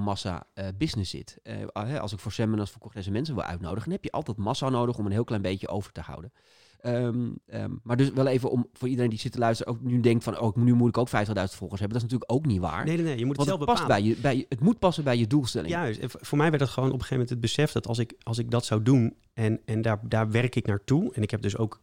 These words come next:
Speaker 2: ik, ik geloof niet zo heel erg in die, in die, in die tijdslijnen. S-, voor sommige mensen werkt dat heel goed. Voor mij gaat het meer om de actie. Dus ik bepaal gewoon elke dag, wat is mijn actie die ik kan uitvoeren. Want als ik honderd uitnodig en twintig accepteren, dan duurt het natuurlijk veel langer dan als ik honderd uitnodig en tachtig accepteren. Dus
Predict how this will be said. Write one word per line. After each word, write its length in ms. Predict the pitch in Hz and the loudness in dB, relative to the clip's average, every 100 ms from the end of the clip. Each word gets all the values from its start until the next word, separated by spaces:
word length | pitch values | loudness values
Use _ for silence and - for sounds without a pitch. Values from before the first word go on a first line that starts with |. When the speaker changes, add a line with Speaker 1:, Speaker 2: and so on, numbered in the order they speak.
| _ _ - | _ _ -14
Speaker 2:
ik, 140 | - | -10
ik 120 | - | -10
geloof 220 | - 101 110 | -4 -2 0
niet 160 | 110 | 0
zo 80 | 107 | 2
heel 200 | 101 113 | 4 4
erg 120 | 107 | 2
in 160 | 113 107 | 0 0
die, 260 | 107 107 - | 0 -4 -4
in 100 | 117 | -2
die, 220 | 107 113 | -2 -2
in 140 | - 110 | -2 -2
die 140 | 104 - | -2 -2
tijdslijnen. 640 | 101 110 - 117 127 143 | 0 0 0 2 4 2
S-, 100 | - | -2
voor 140 | - - | -6 0
sommige 220 | 127 113 | 2 4
mensen 220 | 110 107 | 2 2
werkt 140 | 107 | 0
dat 100 | 107 | 2
heel 100 | 110 | 0
goed. 180 | 107 - | 0 0
Voor 80 | 120 | 2
mij 100 | 117 | 2
gaat 60 | 117 | 2
het 60 | 113 | 0
meer 100 | 113 | 2
om 60 | |
de 60 | 104 | 2
actie. 340 | 104 - 107 | -2 -4 -6
Dus 100 | 95 | -2
ik 80 | 110 | 0
bepaal 240 | 117 131 131 | 2 2 2
gewoon 140 | - | 2
elke 200 | 139 135 | 0 2
dag, 160 | 123 123 | 0 2
wat 100 | 123 | 2
is 80 | |
mijn 220 | 117 113 - | 4 4 2
actie 240 | 131 - 113 | -2 -2 -2
die 80 | |
ik 60 | 110 | 0
kan 100 | 110 | 0
uitvoeren. 540 | 131 - 139 135 147 - - - - - | -2 -2 -2 0 -2 -4 -20 -20 -12 -2
Want 120 | 104 | 0
als 100 | 110 | 2
ik 60 | |
honderd 280 | 117 123 117 | 4 4 4
uitnodig 380 | 110 120 113 110 | 2 2 0 0
en 60 | 110 | 0
twintig 240 | 123 120 | 0 0
accepteren, 440 | 107 - - 123 135 | -2 -6 -2 0 2
dan 100 | 123 | 2
duurt 120 | 107 101 | 0 -2
het 0 | |
natuurlijk 300 | 104 117 - | -4 -6 2
veel 240 | 120 117 | 4 4
langer 280 | 117 110 120 | 4 2 2
dan 120 | 101 | 0
als 120 | 104 | -2
ik 60 | - | 0
honderd 280 | 107 113 113 | 0 2 0
uitnodig 360 | 110 110 107 | 0 0 0
en 100 | 113 | 0
tachtig 320 | 127 117 - | 0 -4 -6
accepteren. 480 | - - - 107 120 | -12 -12 -8 -6 -4
Dus 140 | 110 | -6